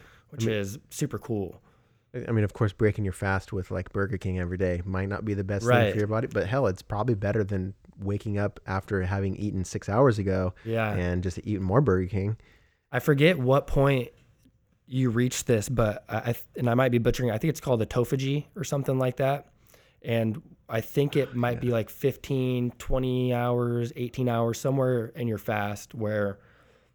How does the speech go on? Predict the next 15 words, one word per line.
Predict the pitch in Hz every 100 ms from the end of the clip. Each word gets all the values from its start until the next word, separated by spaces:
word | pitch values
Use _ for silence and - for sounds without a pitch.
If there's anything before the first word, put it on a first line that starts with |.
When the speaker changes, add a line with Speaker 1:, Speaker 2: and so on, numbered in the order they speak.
| _ _ _ _ _ _ _
Speaker 1:
your | - 123
body | 117 120 123 127 117 117
actually | 117 110 - 113 110
starts | - - 107 104 -
to | - 120 107 101 98 101 - _ _ _ _
take | - 127 -
your | 127 117
bad | 113 110 117 120
cells | - 123 113 104 98
and | 123 107 101
turn | 127 117
them, | 117 107 107
like, | 117 110
recycle | 107 117 - 113 113 113
them, | 98 95